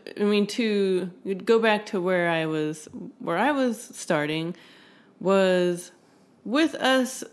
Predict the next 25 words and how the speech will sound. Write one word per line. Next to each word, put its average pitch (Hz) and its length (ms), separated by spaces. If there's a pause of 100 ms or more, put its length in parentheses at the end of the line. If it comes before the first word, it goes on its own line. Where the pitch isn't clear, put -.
traveling 226 500
and, 175 320
and 202 200
connecting 202 560
with 180 160
all 180 220
of 165 80
these 165 180
people, 170 800 (720)
we 233 600 (240)
are 226 180
getting, 320 600 (100)
we, 240 200
we're 247 140
getting 320 380
the 220 80
questions, 160 760
though, 170 460 (760)
"Wow, 247 360
like, 175 540 (380)
you 214 220
guys 262 260
look 247 140
so 214 200
happy," 214 720